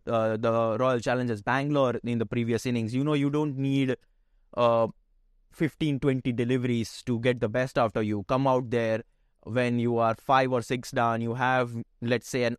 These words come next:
over or two to play, and you just make the most out of it. And that's what Dhoni is trying to develop himself into. And it,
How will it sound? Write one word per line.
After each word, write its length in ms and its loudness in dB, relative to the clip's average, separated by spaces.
over 360 2
or 80 2
two 240 -4
to 120 -4
play, 260 0
and 140 0
you 100 0
just 200 0
make 260 -2
the 80 0
most 300 -2
out 160 2
of 80 0
it. 120 -2
And 180 -2
that's 220 0
what 160 0
Dhoni 340 0
is 100 -4
trying 380 0
to 140 0
develop 440 0
himself 420 0
into. 300 -2
And 140 -2
it, 100 -8